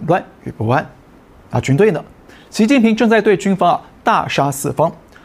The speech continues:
不但端掉了整个火箭军，那国防部长李尚福失踪了，前国防部长魏凤和也失踪了，战略支援部队的司令具前生也失踪了，还有一批将军级的高官呢，被抓或者自杀。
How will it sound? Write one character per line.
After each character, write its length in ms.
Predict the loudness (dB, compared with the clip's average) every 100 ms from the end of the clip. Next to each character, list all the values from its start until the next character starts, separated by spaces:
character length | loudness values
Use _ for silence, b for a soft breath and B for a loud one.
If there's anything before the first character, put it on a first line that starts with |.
| B B
不 80 |
但 180 | 0 0
端 180 | 0 0
掉 140 | 2 2
了 60 |
整 160 | 0 -4
个 80 | -6
火 220 | -6 -4
箭 180 | 0 2
军， 180 | 0 -2 -14 -6
那 120 | -2 0
国 140 | 0
防 140 | 0
部 140 | 0 2
长 160 | 0
李 80 | -2
尚 200 | -2 -2
福 300 | -2 -4 -6 -6 -8
失 180 | -2
踪 200 | 0 0
了， 220 | 0 -2 -4 B B -6
前 220 | -2 0
国 120 | 0
防 120 | 0
部 160 | 0 0
长 140 | 2
魏 120 | 2
凤 140 | 0 -2
和 300 | 0 0 0 -8
也 140 | -12 -10
失 220 | -6 -4
踪 200 | 0 2
了， 180 | 2 0 -6 B B B
战 180 | -4 0
略 160 | 2 0
支 180 | 0 0
援 120 | 2
部 140 | 0
队 100 | 2
的 100 | 0
司 200 | 0 0
令 180 | -2 -2 -8 -6
具 160 | -2
前 220 | 0 0 0
生 220 | 0 -2 -10
也 200 | -6 -6 -4
失 220 | -6 -2
踪 180 | 0 0
了， 180 | 0 -6 -20 B B B
还 100 | 0
有 100 | 0
一 100 | -2
批 160 | -4
将 280 | -2 0 0
军 180 | 2 2
级 140 | 2
的 120 | 0 0
高 220 | 0 0
官 220 | 0 0
呢， 140 | -2 -4 -16 _
被 160 | -2
抓 240 | 2 0 -2 -8
或 80 | -8
者 120 | -8 -10 -18
自 180 | -6 -2
杀。 240 | 0 -2